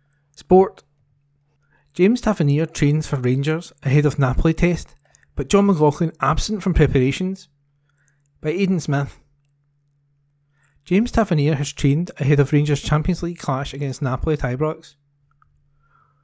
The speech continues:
The defender limped off at half-time last week against Ajax, and after the match, Giovanni Van Bronckhorst revealed that he had been struggling with a knock.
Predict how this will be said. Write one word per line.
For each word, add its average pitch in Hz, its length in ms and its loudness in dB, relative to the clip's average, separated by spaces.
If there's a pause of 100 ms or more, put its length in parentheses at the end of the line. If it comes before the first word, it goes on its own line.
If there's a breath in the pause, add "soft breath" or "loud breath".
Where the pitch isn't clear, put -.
(200)
The 147 80 -12
defender 202 340 -2
limped 165 300 -6
off 139 160 -2
at - 80 -12
half-time 139 500 -2
last 156 280 -6
week 180 160 -8
against 131 260 -6
Ajax, 151 440 -6 (360 soft breath)
and 180 300 -4 (160)
after - 180 -10
the 196 80 -2
match, 147 400 -2 (460 soft breath)
Giovanni 175 420 2
Van 156 220 0
Bronckhorst 143 420 -2
revealed 143 320 0
that - 140 -12
he 147 80 -2
had 131 80 -2
been 135 100 -2
struggling 175 520 -2
with 143 120 -4
a 143 60 0
knock. 131 420 -6